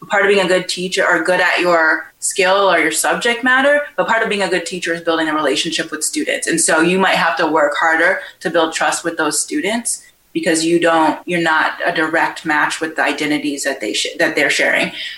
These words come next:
or, um, telling you about. And I just feel like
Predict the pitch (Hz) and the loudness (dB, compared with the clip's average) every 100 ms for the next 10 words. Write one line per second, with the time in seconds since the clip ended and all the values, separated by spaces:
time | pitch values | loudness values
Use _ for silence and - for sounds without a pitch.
0 | - 165 160 143 147 147 143 151 - 180 | -8 0 2 2 2 2 0 -4 -2 0
1 | 156 143 - - - 165 160 165 - - | 2 0 0 0 0 2 0 0 -2 2
2 | 170 165 160 151 151 | 4 4 4 0 -2